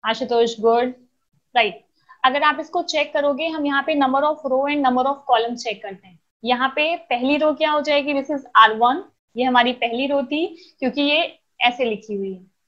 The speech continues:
और ये क्या हो जाएगा? हमारा आर टू, क्योंकि हमें ये horizontal में दिया गया था। ओके, सबके आंसर सही है। अनुराग, अरुण, रविंद्र, अभिषेक, सबके same है। यहाँ पे आप चेक करोगे तो column C one, this is column C two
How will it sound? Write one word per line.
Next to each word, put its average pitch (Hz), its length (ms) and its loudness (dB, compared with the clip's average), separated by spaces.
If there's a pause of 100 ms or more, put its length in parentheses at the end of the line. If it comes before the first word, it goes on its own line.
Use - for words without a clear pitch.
और 240 160 2
ये 233 240 -2
क्या 302 180 -2
हो 302 120 0
जाएगा? 269 380 0
हमारा 247 340 -2 (100)
आर 208 180 -2
टू, 233 340 -8
क्योंकि 262 300 -8
हमें 240 200 -4
ये 240 160 -4 (140)
horizontal 214 560 -2
में 220 160 -4
दिया 190 180 -6
गया 180 220 -18
था। - 180 -20 (360)
ओके, 247 280 -2 (680)
सबके 285 240 0
आंसर 262 340 2
सही 247 320 -2
है। 262 80 2
अनुराग, 233 520 2
अरुण, 233 460 -2
रविंद्र, 226 400 0
अभिषेक, 220 580 -6 (100)
सबके 254 300 -6
same 226 360 -10
है। 180 120 -16 (720)
यहाँ 254 320 4
पे 311 120 2
आप 320 160 4
चेक 311 240 0
करोगे 294 360 0
तो 311 140 -4 (100)
column 240 320 4
C 240 240 -4
one, 220 260 -4 (840)
this 254 200 -4
is 294 240 -4
column 254 320 6
C 247 180 -4 (120)
two 226 180 -4